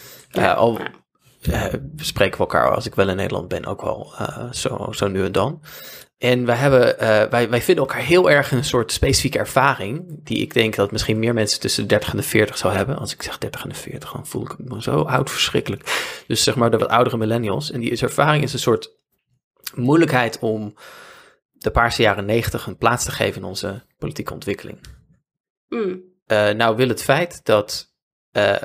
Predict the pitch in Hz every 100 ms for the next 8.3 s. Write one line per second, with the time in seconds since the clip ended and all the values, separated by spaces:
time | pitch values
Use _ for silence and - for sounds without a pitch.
0 | - 143 156 - 113 - 107 104 131 151
1 | 110 110 110 113 113 113 113 107 104 -
2 | - - 113 98 135 139 131 98 95 -
3 | - - _ _ - 107 98 101 - 113
4 | 113 98 117 - - 107 - - 113 104
5 | - 120 110 147 - 101 101 - 147 196
6 | 135 110 101 - 107 - 95 95 143 151
7 | 120 113 104 113 123 135 143 - 104 107
8 | 98 160